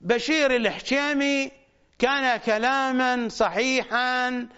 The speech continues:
وصادقا، وهؤلاء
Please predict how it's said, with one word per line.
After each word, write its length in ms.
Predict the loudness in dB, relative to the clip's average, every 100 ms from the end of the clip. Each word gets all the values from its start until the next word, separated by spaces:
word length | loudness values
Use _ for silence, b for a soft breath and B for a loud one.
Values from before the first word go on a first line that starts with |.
| B
وصادقا، 960 | -4 -2 2 2 2 0 0 -2 -4 -20 _ _ _ _ _ _ _ _ _
وهؤلاء 1040 | 0 2 2 0 -2 0 2 2 0 -2